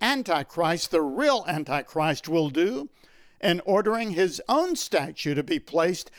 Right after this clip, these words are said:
in the future temple. Jesus and Paul and John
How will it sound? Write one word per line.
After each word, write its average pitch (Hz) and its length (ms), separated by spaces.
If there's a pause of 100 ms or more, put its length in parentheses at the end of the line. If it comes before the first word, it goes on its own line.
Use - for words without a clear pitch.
(220)
in 196 180
the 185 120
future 269 520
temple. - 580 (300)
Jesus 262 720
and 170 260
Paul 254 680
and 156 280
John 175 540